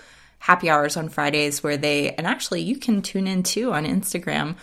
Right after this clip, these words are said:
watch them do a live performance on Friday afternoons with some of their musicians on staff. So it's, n-, you know, just about creativity and people. And I think the most important thing that I want to say is that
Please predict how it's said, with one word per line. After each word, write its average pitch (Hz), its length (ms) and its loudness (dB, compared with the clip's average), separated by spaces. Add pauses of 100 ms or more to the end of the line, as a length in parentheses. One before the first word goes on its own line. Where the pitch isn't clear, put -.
(260)
watch 175 460 4
them 160 540 -2
do 160 240 0
a - 20 -2
live 147 260 0
performance 175 560 -4
on 151 100 -6
Friday 147 240 -2
afternoons - 760 -6
with 170 220 -6
some 156 180 -6
of 151 60 -8
their 143 140 -4
musicians - 600 -6
on 180 120 -4
staff. - 360 -4
So 170 360 -2 (600)
it's, 226 280 0
n-, 220 300 6
you 220 140 0
know, 185 300 -2 (220)
just 240 180 0
about - 300 0
creativity 170 840 0
and 156 500 -4
people. 147 540 0
And 156 400 -4 (840)
I 202 60 4
think 294 240 0
the 311 80 2
most 254 240 6
important 185 460 0
thing 165 220 -2
that 151 120 -2
I 147 80 2
want 156 220 -4
to 160 80 -4
say 160 400 0
is 151 320 -2
that 151 340 -2